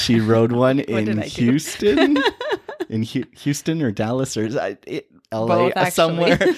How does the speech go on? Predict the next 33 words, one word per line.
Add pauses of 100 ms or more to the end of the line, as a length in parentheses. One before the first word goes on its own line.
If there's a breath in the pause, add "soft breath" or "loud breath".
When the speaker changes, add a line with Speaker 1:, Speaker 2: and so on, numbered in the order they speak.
(120)
Speaker 2:
<laughs>
Speaker 1:
So,
and
she
rode
Speaker 2:
Texas
is
where
you
have
to
go. (140)
<laughs>
Speaker 1:
<laughs>
So
she
rode
a
Peloton
and
she
comes
home
and
immediately
says, (140)
"I
want
a
Peloton." (120)
So
she
won.